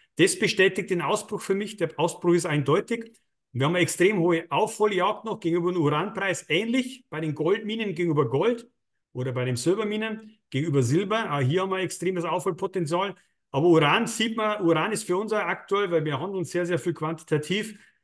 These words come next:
Uran ist zurzeit der einzige Sektor im, im Rohstoffbereich, der auf grün steht bei uns in allen drei Zeitfenstern. Wir haben dementsprechend auch unsere höchste Gewichtung aktuell im Uran.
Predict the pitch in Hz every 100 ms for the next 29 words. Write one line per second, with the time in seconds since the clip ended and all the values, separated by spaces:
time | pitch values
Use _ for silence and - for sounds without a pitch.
0 | _ _ - 160 156 208 220 180 170 160
1 | 151 196 - 190 170 190 190 - 190 175
2 | 156 156 190 - 185 - 165 170 - 160
3 | 135 - 151 220 220 208 180 180 156 170
4 | 170 160 151 143 135 160 - 185 180 185
5 | 185 - _ _ _ - 131 143 151 190
6 | - - 165 170 170 156 143 190 175 147
7 | 156 160 - 143 139 147 139 - 135 131
8 | 117 107 98